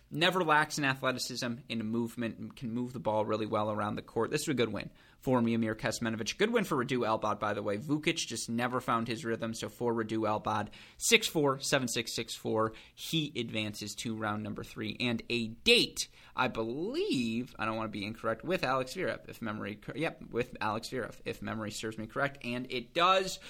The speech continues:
With that in mind, those are your results on day number three of this twenty twenty-two Australian Open. Want to quickly offer my thoughts on day four's action, back half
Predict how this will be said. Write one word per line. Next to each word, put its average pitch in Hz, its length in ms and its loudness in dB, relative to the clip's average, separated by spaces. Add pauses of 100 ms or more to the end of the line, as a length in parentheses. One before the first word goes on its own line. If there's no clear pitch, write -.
(340)
With 240 260 6
that 247 200 12
in 220 120 6
mind, 208 340 8 (300)
those 180 220 2
are 208 40 0
your 202 80 2
results 180 460 0 (160)
on 143 300 2 (120)
day 135 420 0
number 123 400 0
three - 480 -8 (120)
of 120 360 2
this 123 200 2
twenty 127 420 -4
twenty-two 120 760 -2
Australian 117 840 -2
Open. 123 400 0
Want 113 200 0
to - 80 -20
quickly 202 760 0 (240)
offer 147 300 4
my 143 200 4
thoughts 131 460 0 (240)
on 127 260 4
day 123 200 4
four's 127 440 -2
action, 120 480 0
back 127 320 0
half 123 300 0